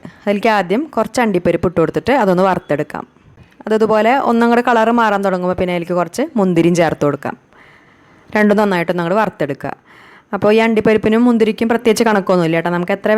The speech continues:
വേണ്ടത് വെച്ചാൽ അതിനനുസരിച്ച് എടുക്കാം. അതിനുശേഷം അതേ നെയ്യിലേക്ക് പിന്നെ നമ്മൾ അത്യാവശ്യം വലിപ്പമുള്ള ഒരു നേന്ത്രപ്പഴം ഇതുപോലെ ചെറുതായിട്ടൊന്ന് കട്ട് ചെയ്തെടുത്തിട്ടുണ്ട്. അതാണ് ചേർത്ത് കൊടുക്കുന്നത്. എന്നിട്ട് അത് നന്നായിട്ടൊന്ന് അങ്ങോട്ട് വഴറ്റിയെടുക്കാം.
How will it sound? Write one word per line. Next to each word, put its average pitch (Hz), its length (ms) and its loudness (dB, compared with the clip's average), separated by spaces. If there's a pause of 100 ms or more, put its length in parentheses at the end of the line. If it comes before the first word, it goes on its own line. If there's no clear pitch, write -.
വേണ്ടത് 185 280 0
വെച്ചാൽ 233 260 0
അതിനനുസരിച്ച് 175 600 0
എടുക്കാം. - 260 -10 (1700)
അതിനുശേഷം 233 460 4 (100)
അതേ 208 260 2
നെയ്യിലേക്ക് 185 380 2
പിന്നെ 180 180 0
നമ്മൾ 170 200 -2 (300)
അത്യാവശ്യം 247 400 2
വലിപ്പമുള്ള 202 460 2 (200)
ഒരു 214 160 -2
നേന്ത്രപ്പഴം 170 540 -4 (120)
ഇതുപോലെ 214 300 2
ചെറുതായിട്ടൊന്ന് 185 540 0
കട്ട് 202 160 -4
ചെയ്തെടുത്തിട്ടുണ്ട്. 147 540 -6 (140)
അതാണ് 190 300 0
ചേർത്ത് 180 280 0
കൊടുക്കുന്നത്. 147 360 -2 (520)
എന്നിട്ട് 240 260 2
അത് 214 160 0
നന്നായിട്ടൊന്ന് 170 460 -2
അങ്ങോട്ട് 170 200 -6
വഴറ്റിയെടുക്കാം. 165 600 -4